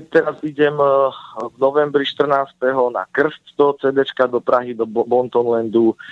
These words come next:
kde im aj zahrám niečo naživo, takže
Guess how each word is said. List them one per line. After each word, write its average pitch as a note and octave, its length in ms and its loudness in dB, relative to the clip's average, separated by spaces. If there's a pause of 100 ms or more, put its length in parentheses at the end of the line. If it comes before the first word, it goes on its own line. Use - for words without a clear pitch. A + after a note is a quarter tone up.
(240)
kde A2 320 0
im A2+ 160 0
aj G2+ 240 0
zahrám B2 400 -2
niečo A#2 240 -6
naživo, A#2 720 0 (320)
takže A2 400 0